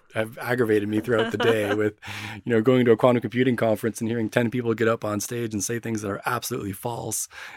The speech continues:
Speaker 1: is just mind-numbingly frustrating.
Speaker 2: We've so diverged from rapid fire at this point. I'm not even gonna pretend we're on it. So there's a lot of obviously, like, false claims online.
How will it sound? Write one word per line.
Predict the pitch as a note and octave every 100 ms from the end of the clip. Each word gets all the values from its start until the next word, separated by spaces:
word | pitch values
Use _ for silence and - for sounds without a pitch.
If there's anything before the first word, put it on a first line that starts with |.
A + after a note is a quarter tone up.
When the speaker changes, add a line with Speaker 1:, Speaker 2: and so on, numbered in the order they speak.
| -
Speaker 1:
is | A2 G2 -
just | - G#2+ G2 - _ - - A2 A2 G#2+
mind-numbingly | G#2 G2+ G2 G2+ G2+ G2 F#2 E2+ _ _
frustrating. | - G#2 - - A#2 A#2 F#2 _ -
Speaker 2:
We've | G#3 B3 A3+
so | - - F3 E3 E3
diverged | D#3 D#3+ D#3 E3+ E3+
from | - D3+
rapid | D3+ D#3 F3+
fire | F#3+ G3
at | G3
this | G3 -
point. | G#3+ G#3+ A3+
I'm | F3+
not | F3 F3
even | F3
gonna |
pretend | E3 E3+ E3+
we're | E3
on | F3
it. | - - - -
So | - C4+
there's | B3 C4+
a | C4
lot | A#3+ G#3+
of | A3
obviously, | E3 F#3+ G3+ - F3+
like, | E3 E3
false | - D#3 F3
claims | - E3+ D#3 D#3+ F3
online. | E3+ D#3+ D#3+ D#3 C#3+ D3 G3 D4